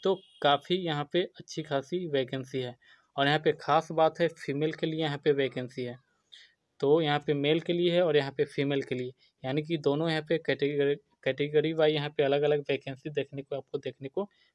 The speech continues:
मिल रहा है। तो यहाँ पे ख़ास ख्याल यहाँ पे रखा गया है। यहाँ पे इक्कीस हज़ार है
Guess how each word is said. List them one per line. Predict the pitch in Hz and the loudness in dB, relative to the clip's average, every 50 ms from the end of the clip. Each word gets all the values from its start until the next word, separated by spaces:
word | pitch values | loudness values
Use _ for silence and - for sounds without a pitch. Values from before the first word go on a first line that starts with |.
| _ - 147 | _ -8 -4
मिल | 147 165 165 151 | 0 0 2 2
रहा | 139 131 123 123 120 | 2 2 0 0 -2
है। | 117 - _ _ _ _ _ _ - - - | -6 -8 _ _ _ _ _ _ -20 -6 0
तो | 170 175 190 | 4 4 6
यहाँ | 190 175 160 165 | 6 4 2 0
पे | - - | -2 -4
ख़ास | 160 - - - 143 139 147 147 - - - | -6 -4 0 2 2 2 2 0 -4 -6 -2
ख्याल | - 139 135 143 143 | 2 2 2 2 2
यहाँ | 139 131 127 - | -2 -4 -4 -2
पे | - 156 160 | 2 2 2
रखा | 147 127 - - - - 127 | 2 2 -2 -4 0 0 0
गया | 123 120 120 120 | 0 0 -2 -4
है। | 120 120 117 - - _ _ _ _ _ _ _ _ 622 - 622 622 622 _ _ _ _ _ _ _ _ _ _ _ _ _ _ _ _ _ - - | -4 -6 -10 -14 -20 _ _ _ _ _ _ _ _ -20 -20 _ _ _ _ _ _ _ _ _ _ _ _ _ _ _ _ _ _ _ _ -2 0
यहाँ | 147 156 | 2 2
पे | 151 190 | 2 2
इक्कीस | 202 220 180 - - - 185 180 - | 0 0 0 0 0 -2 0 2 2
हज़ार | 170 165 175 170 175 160 | 4 6 6 6 6 4
है | 165 180 185 | 2 0 0